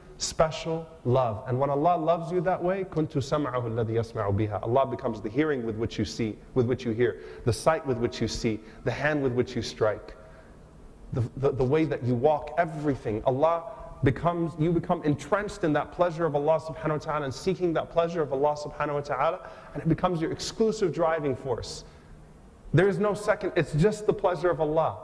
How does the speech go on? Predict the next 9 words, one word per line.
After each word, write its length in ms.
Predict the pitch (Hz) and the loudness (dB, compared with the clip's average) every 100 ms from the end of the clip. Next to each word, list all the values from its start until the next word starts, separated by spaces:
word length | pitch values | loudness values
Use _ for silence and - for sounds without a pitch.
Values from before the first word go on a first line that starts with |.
| - | 2
That's 460 | 156 196 - - | 4 2 -2 -12
one 340 | - 143 175 175 | 0 4 4 4
way 240 | 156 151 | 2 2
of 220 | 135 120 | 0 0
reaching 340 | 143 160 160 135 | 2 4 4 6
that 160 | 135 | 4
status 460 | - - 147 143 - | 2 0 0 0 -2
with 100 | 139 | 0
Allah, 360 | 127 131 143 | 2 4 2